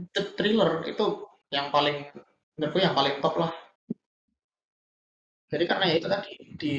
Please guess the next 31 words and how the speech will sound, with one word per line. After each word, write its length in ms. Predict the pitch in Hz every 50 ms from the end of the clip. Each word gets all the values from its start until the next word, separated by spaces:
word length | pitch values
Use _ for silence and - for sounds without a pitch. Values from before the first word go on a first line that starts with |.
| 135
map 240 | 135 143 156 151 -
itu 80 | - -
kan 320 | 202 220 226 214 190 165
banyak 480 | - 151 139 135 131 131 135 135 131 135
zombie, 400 | - - 131 123 131 143 151 147
banyak 320 | 135 139 135 127 - -
musuh. 320 | 123 127 - 151 139 135 135 - - -
Jadi 120 | 151 147 -
kan 100 | 190 202 202 - -
kita 240 | 170 - - - 196 196
kalau 560 | - 135 135 135 135 131 131 135 - - -
melangkah, 640 | - 139 135 123 123 123 - - 135 135 139 143 139
kalau 320 | - 139 135 139 135 - -
mau 280 | 135 139 135 135 135 135 131 131 135 139 139 135 - -
mukul 480 | 165 151 - - - 156 147 147 147 143
zombie 720 | 151 143 131 127 131 139 139 139 139 135 131 131 - -
di 100 | - - -
sebelah 320 | 147 - - 139 139 139 139
kita 160 | 135 - -
kan, 120 | 208 220 208 - - -
itu 160 | - - 208
juga 240 | 202 180 - 147 -
ngaruh 480 | 139 135 139 139 143 151 151 151 - -
ke 80 | 147 143 143
yang 160 | 147 143 139
lainnya. 400 | 143 151 185 190 175 147 139 135
Jadi 160 | 135 131 131 - 175
makanya 240 | 165 - 151 170 190
kita 160 | - 196 196
juga 260 | 170 - - - 98 - - - _ _ _ _ _ _
mikir, 340 | 165 170 170 - 160 151 139